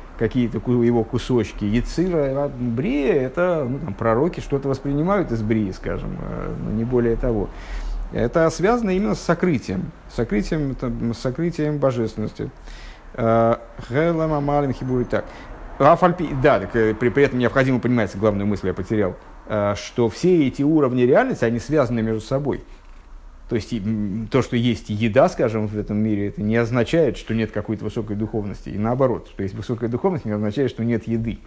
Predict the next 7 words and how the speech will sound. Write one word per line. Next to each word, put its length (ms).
Э, 640
то 60
есть, 260
м, 260
важна 380
цельная 440
картинка. 560